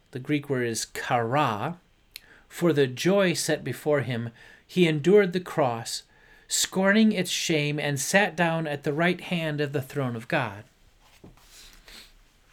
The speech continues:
I guess I always imagined that the joy, there's that emotional delight word again,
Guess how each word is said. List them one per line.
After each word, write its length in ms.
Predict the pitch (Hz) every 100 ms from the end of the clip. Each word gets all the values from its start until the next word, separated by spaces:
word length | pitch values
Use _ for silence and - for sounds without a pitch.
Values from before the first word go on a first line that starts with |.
| - - - _ _ _ _ _ _ - - - _ _ _ -
I 80 |
guess 320 | 180 214 208 -
I 140 | 175 185
always 260 | 196 185
imagined 560 | 156 156 165 165 151 139
that 300 | 135 135 -
the 160 | 139 120
joy, 880 | 127 127 165 180 143 117 113 156 135 - 139
there's 240 | 143 139
that 280 | - 135 127 -
emotional 680 | 139 131 139 156 - 151 127
delight 460 | 123 123 143 151
word 180 | 123 117
again, 460 | 107 107 101 117